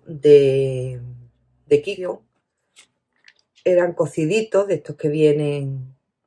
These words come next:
así redonditos. Y esto es lo que voy a utilizar, pero cualquiera. Por ejemplo, yo qué sé,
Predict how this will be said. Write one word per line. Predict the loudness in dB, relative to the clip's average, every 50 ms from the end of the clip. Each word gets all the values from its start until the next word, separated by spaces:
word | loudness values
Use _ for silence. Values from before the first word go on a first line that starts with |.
| _
así | -10 -10 -8 -6 -6 -6
redonditos. | -2 -2 0 0 0 -2 -2 -4 -4 -4 -2 -4 -4 -4 -6 _ _ _ -20 _ _ _ _ _ _ _ _
Y | -8 -2 2 2 2
esto | 2 0 -4 -2
es | 0
lo | 2 0 2
que | 0 -2
voy | 0 2 2
a | 2
utilizar, | 2 0 -2 -6 -6 -6 -8 -10 -14 -16 -18 _ _ _ _ _ _ _ _ _
pero | -16 -12 -10 -10 -10 -12 _ _ _ _ _ _ _ -6
cualquiera. | -6 -6 -4 -2 0 0 0 0 -2 -10 -12 _ _ _ _ _ _ _ _ _ _ _ _ _ -10
Por | -8 -6 -6
ejemplo, | -6 -6 -6 -6 -6 -6 -4 -2 0 0 0 -2 -4 _ _ -14 -14 -14 -14 -12 -14 -16 -16 _ _ _ -20 -20 _ _ -10 -10 -10 -10 -12 -12
yo | -10 -10 -10
qué | -8 -10
sé, | -8 -4 0 2 2 2 2